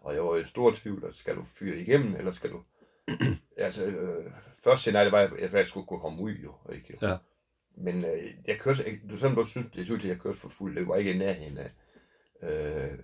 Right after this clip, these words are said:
Speaker 1: men jeg kørte det, hun selv bad om, jo, ikke? Og det var så nok her, jo, ikke?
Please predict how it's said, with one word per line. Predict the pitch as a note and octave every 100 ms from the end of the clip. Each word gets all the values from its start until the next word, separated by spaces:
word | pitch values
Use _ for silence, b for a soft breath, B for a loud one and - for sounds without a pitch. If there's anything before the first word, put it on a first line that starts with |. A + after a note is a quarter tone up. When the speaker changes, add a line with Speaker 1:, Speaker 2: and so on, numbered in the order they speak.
| -
Speaker 1:
men | G#2+ G2
jeg | -
kørte | C3 B2+
det, | A#2+
hun | G#2+
selv | G2 B2 - -
bad | A2 G2+
om, | D#2 D2+ -
jo, |
ikke? | D#2+ - _ -
Og | F2+
det | G#2
var | F2+
så | G2+
nok | F#2+ F#2+ -
her, | F2+ D2+ -
jo, | - _ -
ikke? | -